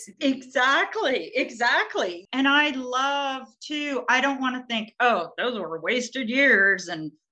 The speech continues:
Speaker 2: what a bad choice I made." <laughs> That's not really helpful to anyone.
Speaker 1: Right.
Speaker 2: And whether some of the things we're talking about, whether you can do it by just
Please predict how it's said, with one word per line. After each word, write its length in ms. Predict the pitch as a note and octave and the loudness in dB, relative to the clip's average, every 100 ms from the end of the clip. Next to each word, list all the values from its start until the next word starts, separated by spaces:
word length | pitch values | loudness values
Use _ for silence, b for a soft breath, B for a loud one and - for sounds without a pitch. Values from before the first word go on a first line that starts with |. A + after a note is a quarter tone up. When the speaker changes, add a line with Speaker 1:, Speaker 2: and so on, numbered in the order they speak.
| _ | _
Speaker 2:
what 280 | G3 F4+ G4 | 0 2 0
a 20 | |
bad 340 | G4 G4 G4 | 4 6 6
choice 360 | E4+ G4 G4 - | 0 -2 -2 2
I 200 | D#4 F#4+ | 4 4
made." 520 | E4+ C#4+ C#4 B3 A#3 | 6 6 8 6 4
<laughs> 520 | B3 - - - - - | -2 -4 -4 -4 -6 2
That's 320 | F4 G#4+ A4+ | 2 2 2
not 260 | G4+ F4 D4 | 4 4 2
really 320 | C#4+ C#4+ B3 | 2 2 0
helpful 480 | F#3+ B3 B3 G#3+ G#3 | 0 -2 -4 -8 -8
to 180 | G#3 F#3+ | -8 -6
anyone. 260 | G#3+ A3+ | -2 -2
Speaker 1:
Right. 440 | A3 A3 G#3+ G#3 - - | -2 -4 -6 -12 -18 -2
Speaker 2:
And 220 | C4 C4+ | 2 4
whether 600 | D4+ D#4+ D#4+ D4+ C#4 A#3 | 4 2 0 2 2 0
some 200 | - - | -4 -4
of 60 | D4+ | -2
the 100 | C#4+ | -2
things 220 | B3 A#3 | -2 -4
we're 140 | G#3+ G#3 | -4 0
talking 280 | G3+ G3 | 4 4
about, 280 | F#3+ E3+ E3+ | 2 0 0
whether 200 | A3 A3 | -2 2
you 200 | G#3+ G#3+ G#3+ | 0 0 -4
can 160 | G3+ | -8
do 200 | G#3 G#3 | -4 -2
it 180 | G3 - | 0 0
by 180 | F#3+ F#3 | 2 2
just 280 | F3+ F#3 _ | 0 -10 _